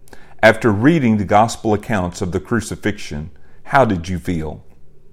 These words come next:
Searching the text. Number one, the third hour. Mark chapter fifteen, verses twenty-two through twenty-five.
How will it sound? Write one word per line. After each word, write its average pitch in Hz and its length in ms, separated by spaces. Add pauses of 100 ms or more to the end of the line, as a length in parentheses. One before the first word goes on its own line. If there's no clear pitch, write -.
(1080)
Searching 107 560
the 101 100
text. - 640 (340)
Number 135 400
one, 85 520 (320)
the 117 120
third 101 360
hour. 76 460 (420)
Mark 113 260
chapter 92 340
fifteen, 98 680
verses 92 340
twenty-two 110 600
through 92 180
twenty-five. 85 720